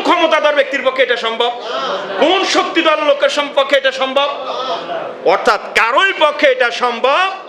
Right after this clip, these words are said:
যার পক্ষে সম্ভব তিনিই রব।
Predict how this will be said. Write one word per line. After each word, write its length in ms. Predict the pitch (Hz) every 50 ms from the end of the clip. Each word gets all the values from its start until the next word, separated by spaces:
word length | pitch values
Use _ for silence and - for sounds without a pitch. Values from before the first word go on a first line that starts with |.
| - - - - - - - - -
যার 320 | 214 233 285 311 330 330 320 - -
পক্ষে 320 | 294 285 - 277 277 247
সম্ভব 420 | 254 - 254 247 247 254 311 302 302 311 - -
তিনিই 440 | 311 311 302 339 359 370 359 392
রব। 260 | 339 269 294 370 392